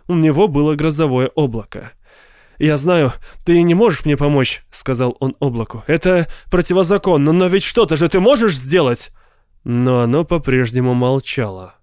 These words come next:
Грейсон услышал, как где-то позади открылась дверь. Кто-то вскрикнул. Он не мог оглянуться, чтобы посмотреть,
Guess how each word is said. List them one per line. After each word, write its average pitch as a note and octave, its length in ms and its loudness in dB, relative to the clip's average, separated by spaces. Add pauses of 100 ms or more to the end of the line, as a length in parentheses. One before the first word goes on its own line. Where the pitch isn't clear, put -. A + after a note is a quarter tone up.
(280)
Грейсон C#3+ 600 0
услышал, D3 560 -2
как - 280 -6
где-то B2+ 440 -4
позади B2 460 -4
открылась B2 560 -4
дверь. B2+ 380 -4 (400)
Кто-то D3+ 420 -2
вскрикнул. B2 800 -4
Он D3 220 0
не D3+ 100 2
мог D3+ 220 0
оглянуться, C3+ 560 0
чтобы C3 300 -2
посмотреть, C3+ 640 -4